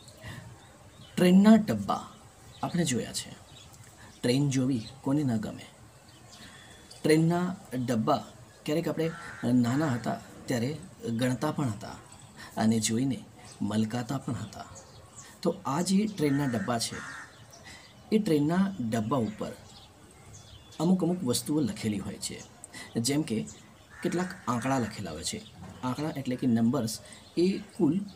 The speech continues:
પાંચ આંકડા લખેલા હોય છે એક સાથે. શું તમે જાણો છો? શું તમે કદી વિચાર્યું છે કે આ જે numbers, આ જે આંકડા લખેલા હોય છે, એનો કોઈક અર્થ હશે?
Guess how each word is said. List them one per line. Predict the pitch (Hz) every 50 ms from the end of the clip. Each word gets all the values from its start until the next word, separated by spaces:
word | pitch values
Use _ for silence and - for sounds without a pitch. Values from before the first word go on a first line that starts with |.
| - - -
પાંચ | 151 156 170 175 - - -
આંકડા | 110 107 107 110 110 107
લખેલા | - - - 107 95
હોય | 90 92 98
છે | - - 185
એક | - 139 131 113 -
સાથે. | - - - - - - 110 - - - - - - - - - - - - - - - - - - - - - - -
શું | - - 180 160
તમે | 170 151 156 151 123 107 110 - - 113 113 113
જાણો | 120 110 117 135 139
છો? | - - 190 214 202 - - - - - - - - -
શું | - - 170 160
તમે | 147 147 147
કદી | - 135 143 139 113 107 - - - - -
વિચાર્યું | 107 107 117 110 107 147 147 160 170 165
છે | - 185 185 185 - - - - - -
કે | 185 180 -
આ | - 117 131 147
જે | 170 175 160 120
numbers, | 110 117 120 120 135 151 117 - - - - - - - -
આ | 143 143
જે | 156 165 - - - -
આંકડા | 240 220 214 135 143 147
લખેલા | 131 226 - - 131 -
હોય | - 226 220
છે, | - - 117 110 - - - - - - -
એનો | 110 123 143 147 117 - - - - - - - -
કોઈક | 175 180 185 180 - - - - - - - - - -
અર્થ | 131 127 - -
હશે? | 147 135 139 - 147 135 135